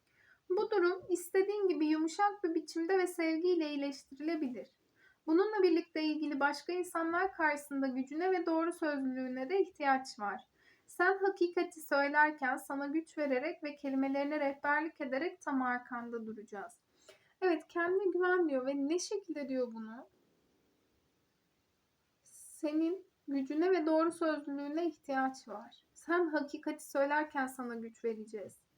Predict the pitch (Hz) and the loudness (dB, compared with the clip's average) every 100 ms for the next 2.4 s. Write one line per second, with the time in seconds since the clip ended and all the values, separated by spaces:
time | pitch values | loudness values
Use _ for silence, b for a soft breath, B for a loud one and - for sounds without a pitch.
0 | b b b _ 302 339 349 359 320 - | b b b _ -6 0 2 2 -2 -4
1 | - - _ _ _ 240 247 269 285 - | -8 -8 _ _ _ -8 -2 -2 -4 -10
2 | - 262 247 | -8 -8 -8